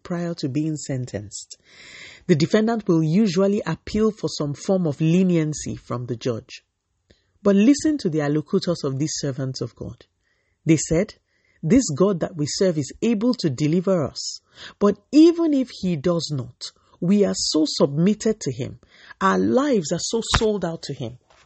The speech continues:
We are bound by our oath and our covenant with him that we will not still serve any other God." Wow.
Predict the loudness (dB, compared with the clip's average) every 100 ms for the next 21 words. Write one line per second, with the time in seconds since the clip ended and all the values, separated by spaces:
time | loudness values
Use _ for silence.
0 | -2 2 2 0 0 2 2 2 0 2
1 | 4 2 2 2 2 2 -2 -4 0 -2
2 | -2 -4 -4 -2 -4 -6 -4 -6 -6 -8
3 | -8 _ _ -20 -12 0 0 2 2 2
4 | 0 0 0 -2 -4 -8 -8 -4 0 0
5 | 0 -4 -2 -2 -4 -10 -4 -2 0 -2
6 | -4 -6 -8 -8 -10 -12 -16 -20 _ _
7 | _ _ _ _ -4 -2 -2 -4